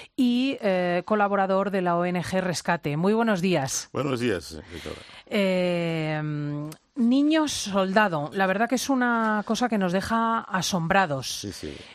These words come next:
Speaker 1: Eh, pero es una práctica habitual.
Speaker 2: Sí, cuando ocurre la guerra, la rebelión, la recluta a los niños. Y esos niños, eh, bueno, dice re-, soldado, pero son combatientes. Se les da armas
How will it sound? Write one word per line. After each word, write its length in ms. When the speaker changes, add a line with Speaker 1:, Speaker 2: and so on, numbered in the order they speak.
Speaker 1:
Eh, 680
pero 160
es 100
una 140
práctica 320
habitual. 420
Speaker 2:
Sí, 300
cuando 1300
ocurre 340
la 160
guerra, 480
la 160
rebelión, 680
la 260
recluta 420
a 40
los 220
niños. 500
Y 120
esos 220
niños, 720
eh, 80
bueno, 380
dice 300
re-, 240
soldado, 500
pero 220
son 240
combatientes. 760
Se 120
les 120
da 220
armas 420